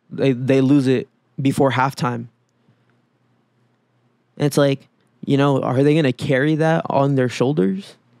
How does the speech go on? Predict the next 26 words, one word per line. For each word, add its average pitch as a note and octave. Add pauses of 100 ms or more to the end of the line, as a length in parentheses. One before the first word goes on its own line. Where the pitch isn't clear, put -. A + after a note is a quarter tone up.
Throughout C#3
the D3
rest C#3
of C3+
the C3
game? D3+ (300)
Or C3+
are C#3+
they C#3
gonna C3+
keep -
on C3
continuing C3
to B2
stomp B2+
on A#2+
them A#2 (800)
as B2+
they B2+
were B2+
doing? A#2 (1800)
And C#3
what C3
did C#3
they C3+
do? D#3+